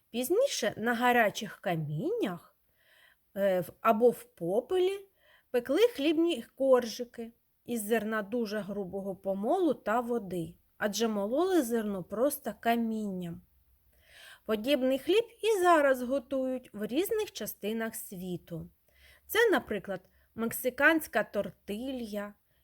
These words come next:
індійська чапаті, шотландські та північноамериканські вівсяні коржики. Колобочок нас і бачив.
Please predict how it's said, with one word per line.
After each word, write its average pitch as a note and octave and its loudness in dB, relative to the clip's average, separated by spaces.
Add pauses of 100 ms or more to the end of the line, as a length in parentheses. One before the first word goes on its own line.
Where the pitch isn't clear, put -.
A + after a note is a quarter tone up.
(100)
індійська A#3 0
чапаті, G#3+ -2 (440)
шотландські B3+ 0
та G#3+ -4
північноамериканські G3+ -2 (240)
вівсяні A3 -4 (220)
коржики. F3+ -8 (1300)
Колобочок F3+ 2
нас G3 -2
і F4 2
бачив. F#3 -2